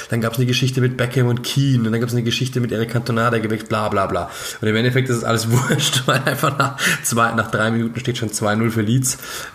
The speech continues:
Ähm, und, äh, ja, das Spiel ist eigentlich schon entschieden, äh, für United, Entschuldigung, ähm, für Manchester United. Und, äh, das Spiel ist eigentlich schon entschieden und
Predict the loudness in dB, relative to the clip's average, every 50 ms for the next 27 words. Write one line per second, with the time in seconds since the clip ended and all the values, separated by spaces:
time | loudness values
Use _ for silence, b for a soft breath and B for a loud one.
0 | -2 2 2 4 4 4 4 2 2 0 0 0 0 2 0 0 -2 -6 -6 -6
1 | -4 -2 0 0 0 0 0 -2 -2 -2 -2 -2 -4 -4 -6 -6 -6 -4 0 0
2 | 0 0 0 -2 -2 0 0 0 0 2 0 0 0 2 2 2 2 2 2 2
3 | 2 0 0 2 2 4 4 4 2 2 4 4 4 2 2 0 0 0 2 2
4 | 0 -2 B B B B B B B B -4 -2 -2 -2 -2 0 0 0 0 0
5 | 0 0 0 -2 0 0 0 0 0 -2 -2 -2 -4 -4 -4 -4 -4 -4 -4 -2
6 | -2 -2 -2 -2 -2 0 0 0 0 0 0 0 0 0 0 2 2 2 4 4
7 | 2 2 2 0 -2 -4 -6